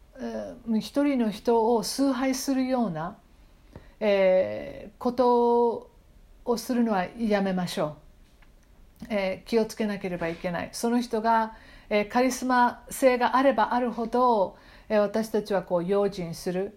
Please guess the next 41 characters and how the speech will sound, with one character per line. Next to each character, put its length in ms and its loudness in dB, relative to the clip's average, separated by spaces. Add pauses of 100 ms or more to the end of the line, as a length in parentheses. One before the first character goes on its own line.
(140)
え 140 -2
ー、 20 -2
必 280 -6
要 140 2
が、 280 -2 (340)
え 260 -6
ー、 60 -6
あ 60 -2
り 120 -2
ま 180 -4
す。 300 -12 (720)
だ 120 2
か 120 4
ら 180 6
用 280 4
心 180 -2
し 140 -2
な 100 4
さ 180 0
い 80 -2
と 200 -2
イ 100 0
エ 60 2
ス 100 -8
様 280 -2
は 260 -2 (440)
お 100 -4
っ 40 -2
し 100 -2
ゃ 60 0
っ 60 -6
て 180 -4
い 80 -4
る。 160 -10 (440)
そ 160 0
し 140 -2
て 380 2
も 220 4
う 20 2
一 200 0
つ 320 -2